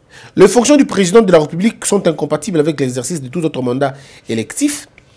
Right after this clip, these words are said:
de tout emploi public, civil ou militaire, de toute activité professionnelle. Ce n'est pas ce qui nous concerne. Le mandat du président de la République est également incompatible avec toute responsabilité au sein d'un parti politique. Ça,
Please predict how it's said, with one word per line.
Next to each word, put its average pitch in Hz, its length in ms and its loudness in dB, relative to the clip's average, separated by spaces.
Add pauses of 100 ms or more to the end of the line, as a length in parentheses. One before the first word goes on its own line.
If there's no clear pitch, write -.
(200)
de 143 120 -2
tout 226 240 2
emploi 165 340 4
public, 240 400 -2 (460)
civil 196 440 0
ou 180 40 4
militaire, 165 540 2
de 156 80 -6
toute 165 200 -6
activité 139 600 -6 (180)
professionnelle. 120 560 -6 (260)
Ce - 140 -8
n'est 143 60 -6
pas 156 160 -2
ce 143 140 -12
qui 151 100 -10
nous 127 80 -10
concerne. 110 400 -10 (440)
Le 175 160 8
mandat 196 340 6
du 226 120 -2
président 165 340 -2
de 156 100 -2
la 135 80 4
République 135 500 -8
est 160 140 -4
également 131 300 0
incompatible 127 580 -6
avec 151 300 -6
toute - 180 -8
responsabilité 123 680 -10 (260)
au 127 100 -6
sein 165 280 -2 (240)
d'un 143 160 2
parti 123 260 -10
politique. 110 400 -16
Ça, 180 300 0